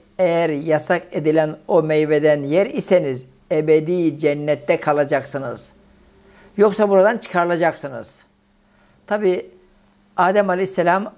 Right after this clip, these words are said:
Safiyullah, saf bir kimliğe sahip.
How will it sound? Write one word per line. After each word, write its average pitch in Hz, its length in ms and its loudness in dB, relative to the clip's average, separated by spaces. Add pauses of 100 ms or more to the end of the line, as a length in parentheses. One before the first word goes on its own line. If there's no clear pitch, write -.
(300)
Safiyullah, 190 920 0 (200)
saf 240 400 -6 (180)
bir 180 220 -2
kimliğe 170 420 0
sahip. 135 460 -2